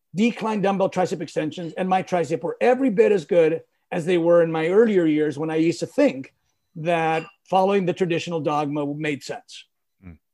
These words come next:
Speaker 2: I can attest to that. Those decline tricep extensions, you feel it.
Speaker 1: Well, I always tell people, like, if you, if you, let's say you worked your arms yesterday, it doesn't matter what you did yesterday. Let's say today you're checking your tricep to see if they're sore, and so you're flexing your tricep. How do you flex your tricep?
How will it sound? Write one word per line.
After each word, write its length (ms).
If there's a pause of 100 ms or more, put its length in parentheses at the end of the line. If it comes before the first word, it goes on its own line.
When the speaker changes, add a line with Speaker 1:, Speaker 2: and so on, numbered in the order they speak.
(120)
Speaker 2:
I 140
can 120
attest 340
to 60
that. 240
Those 300
decline 580
tricep 380
extensions, 560
you 180
feel 340
it. 120 (680)
Speaker 1:
Well, 160
I 80
always 220
tell 160
people, 220
like, 120
if 120
you, 280
if 140
you, 200
let's 160
say 80
you 140
worked 220
your 100
arms 240
yesterday, 400
it 40
doesn't 200
matter 180
what 160
you 80
did 140
yesterday. 400 (240)
Let's 160
say 100
today 320
you're 160
checking 500
your 120
tricep 540 (280)
to 80
see 160
if 140
they're 140
sore, 360
and 100
so 100
you're 160
flexing 500
your 120
tricep. 440 (320)
How 100
do 80
you 60
flex 240
your 100
tricep? 380